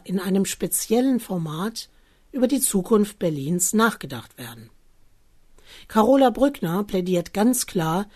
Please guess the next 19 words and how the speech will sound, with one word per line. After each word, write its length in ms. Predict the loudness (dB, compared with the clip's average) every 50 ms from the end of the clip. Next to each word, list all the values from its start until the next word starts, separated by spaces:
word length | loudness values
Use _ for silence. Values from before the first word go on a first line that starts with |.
| -20 -20 _
für 140 | -2 2 2
das 200 | 2 2 2 -2
Setzen 500 | -4 -4 -2 -2 -2 -2 -2 -4 -6 -10 _
von 260 | -4 0 0 0 0
Prioritäten. 920 | -2 -8 -10 -10 -8 -4 -2 -2 -2 -2 -2 -2 -2 -2 -6 -12 -16 -16 -18 _ _ _ _ _ _ -20 _ _ _ _ _ _ -20 -20 -20 -20 -12 0
Die 80 | 2 4
Ressourcen 640 | 4 4 4 6 6 6 6 6 4 0 0 0 0
seien 300 | 0 -2 -2 -2 -2 -2
endlich 640 | 2 2 2 2 2 -2 -6 -6 -8 -14 -18 -20 _ _ -20 -16 _
und 160 | 0 2 2
da 60 | 2
stehe 280 | 2 2 4 6 6 6
der 160 | 4 2 -2
Klimaschutz 840 | -4 0 2 4 4 4 2 0 -2 -4 -4 -4 -4 -8 -8 -10 -4
ganz 340 | 0 2 2 2 2 0 -4
oben 380 | -4 -4 -4 -2 0 0 0 -2
auf 180 | -2 -6 -8
der 120 | -6 -4 -2
Liste. 440 | -2 -2 -2 -4 -8 -10 -14 -18